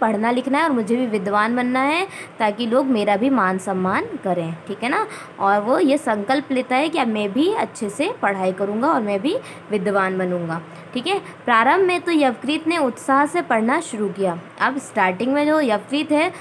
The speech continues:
उसने बहुत ही ज़्यादा एक्साइटमेंट के साथ, बहुत जोश के साथ पढ़ना शुरू किया। ठीक है ना, परंतु कुछ समय बाद ही वह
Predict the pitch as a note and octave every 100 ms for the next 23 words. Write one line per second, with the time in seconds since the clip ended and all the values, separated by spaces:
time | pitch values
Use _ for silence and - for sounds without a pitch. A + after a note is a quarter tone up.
0 | - - - C#4 A3+ A3 A3+ B3+ B3+ C4+
1 | G#4 B4+ - - - - C4 B3 C4+ C4
2 | C4+ C#4 C4 A3+ A3 B3+ F#3 A3 B3+ -
3 | C#4+ C#4 D4+ - A3 G3+ G3+ F#3+ F#3+ F3
4 | F3 F3 G#3+ D#4+ G#4 - - - - B3
5 | C4+ C#4 F#4 F#4+ G4 - C#4+ B3 A#3+ A3
6 | G#3+ G3+ C4+ A#3 B3+